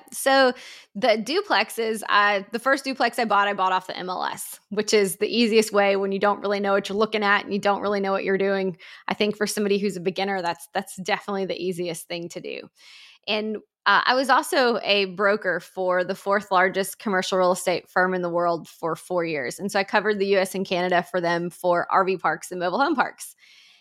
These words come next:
And so this was after I had already bought an R V park.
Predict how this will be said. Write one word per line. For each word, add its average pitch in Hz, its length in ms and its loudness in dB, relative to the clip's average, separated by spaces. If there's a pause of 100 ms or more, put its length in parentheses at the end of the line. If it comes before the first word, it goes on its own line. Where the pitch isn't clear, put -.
(560)
And 233 160 -8
so 233 80 -4
this 254 220 -4
was 240 240 -6
after 208 480 0
I 196 140 0
had 202 180 -8
already 196 240 -6
bought 175 320 -4 (360)
an 202 100 -10
R 185 140 -4
V 190 140 -6
park. 175 320 -4